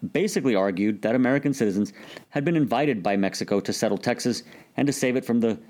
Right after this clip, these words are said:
quote, "savages, the native possessors," end quote. Because they, the Anglos, had been successful, they had kept up their end of the bargain.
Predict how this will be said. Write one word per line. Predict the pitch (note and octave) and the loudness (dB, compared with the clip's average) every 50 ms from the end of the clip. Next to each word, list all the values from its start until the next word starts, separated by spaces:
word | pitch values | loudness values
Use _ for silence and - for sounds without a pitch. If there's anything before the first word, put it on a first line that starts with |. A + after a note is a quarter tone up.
| - - - - - | -20 -20 -20 -20 -8
quote, | - - A2+ G2+ - - - | -2 0 0 0 0 -2 -10
"savages, | - - - B2+ B2 B2+ A#2 G#2+ F2 F2+ F2 D#2+ D#2 - | -8 -4 -2 0 0 2 0 0 0 0 -2 -2 -2 -4
the | - G#2 G2+ | -2 0 0
native | F#2+ F#2+ G2+ A2+ A#2 A2+ F2+ - | 2 2 2 2 2 0 -2 -2
possessors," | - E2 F#2 G#2 G2 - - E2 D#2+ D2+ D2+ - - | -4 0 0 0 0 2 0 0 0 -2 -2 -2 0
end | F2+ F2+ F2 - | 0 0 0 0
quote. | - E2 F2+ - - - - - - - - - - - - - - - - - - - - - - - - - | 0 -2 -2 -2 -10 -20 -20 -20 -20 -20 -20 -20 -20 -20 -20 -20 -20 -20 -20 -20 -20 -20 -20 -20 -20 -18 -8 -4
Because | B2+ A#2+ B2 C3 G#2+ G2 | -4 0 0 0 0 2
they, | G#2+ B2+ C3+ D#3 F3 | 0 2 2 2 2
the | D3+ C#3 | 2 2
Anglos, | G2+ G2+ A2+ A#2 A#2 B2+ B2+ B2+ A#2+ - - | 2 2 2 2 2 2 2 2 0 -2 -2
had | - A2 A2+ | -2 0 2
been | G#2 G#2 G#2 | 2 0 0
successful, | G2+ - G2+ - B2+ B2+ B2+ - D3+ D#3+ D#3 D3 - - - - - - - - - _ - | 0 -2 -2 0 0 -2 0 0 0 0 0 -2 -6 -16 -20 -20 -20 -20 -20 -20 -18 _ -2
they | A#2 | 0
had | B2+ C3+ C3+ | 0 0 0
kept | - B2 - - | -2 -2 0 0
up | A#2 A#2 - | -2 -4 0
their | - D3+ E3 D3+ | -2 0 2 2
end | A#2+ G#2 F#2 | 2 2 2
of | F#2 | 0
the | F2+ | 0
bargain. | E2 E2+ E2 E2+ G#2+ G#2+ - - | 0 0 -2 -2 -2 -4 -8 -10